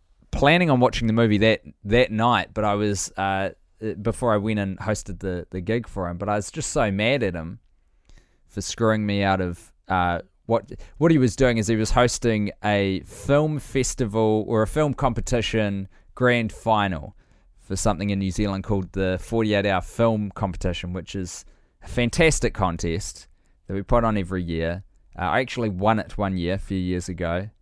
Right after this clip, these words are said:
Not to brag, but there it is. I've already bragged now, so I can't take that back. That's on the record.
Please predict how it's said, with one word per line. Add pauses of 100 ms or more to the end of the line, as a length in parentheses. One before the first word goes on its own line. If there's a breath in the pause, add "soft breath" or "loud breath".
(120)
Not
to
brag,
but
there
it
is.
I've
already
bragged
now,
so
I
can't
take
that
back. (480)
That's
on
the
record.